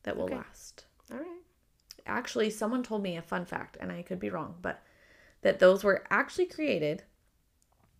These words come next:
Speaker 1: for your nipples.
Speaker 2: No way. Why?
Speaker 1: To color your nipples for, like,
Speaker 2: Is it,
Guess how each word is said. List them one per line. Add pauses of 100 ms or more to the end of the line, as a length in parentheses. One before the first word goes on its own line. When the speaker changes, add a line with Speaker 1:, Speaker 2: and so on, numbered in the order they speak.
(400)
Speaker 1:
for
your
nipples. (440)
Speaker 2:
No
way. (760)
Why? (440)
Speaker 1:
To
color
your
nipples
for,
like, (2000)
Speaker 2:
Is
it,